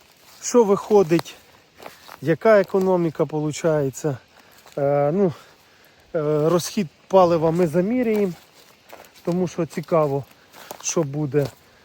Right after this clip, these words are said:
Звичайно, ну, вже, вже зрозуміло, що розхід буде менший, ніж на оранці, але саме головне тут не тільки розхід, а що буде по ефекту.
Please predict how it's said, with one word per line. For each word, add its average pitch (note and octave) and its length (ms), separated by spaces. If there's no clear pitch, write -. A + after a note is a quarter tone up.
Звичайно, F3 640
ну, E3 180
вже, E3+ 180
вже E3+ 220
зрозуміло, D#3+ 640
що D3 220
розхід D#3 440
буде C#3+ 320
менший, D#3+ 380
ніж D3+ 220
на E3 140
оранці, F3+ 640
але D#3 200
саме E3+ 300
головне D#3+ 500
тут D3 180
не D#3+ 80
тільки E3 380
розхід, D3+ 480
а D3 120
що F3 200
буде D#3 300
по D#3 240
ефекту. B2+ 580